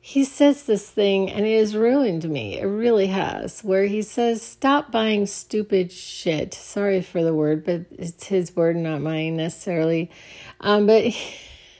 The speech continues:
Stop buying stupid shit. So, like, sometimes I'll, you know, be okay, and I'll look at it, and I can hear Gary Vee's voice in my head saying, "Stop, don't buy it."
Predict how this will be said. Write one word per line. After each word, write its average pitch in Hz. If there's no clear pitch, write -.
Stop -
buying 269
stupid 208
shit. 190
So, 202
like, 196
sometimes 240
I'll, 185
you -
know, 190
be 180
okay, 180
and 190
I'll 185
look 196
at 190
it, 175
and 185
I 180
can 262
hear 311
Gary 262
Vee's 247
voice 226
in 190
my 185
head 214
saying, 190
"Stop, 277
don't 247
buy 247
it." 220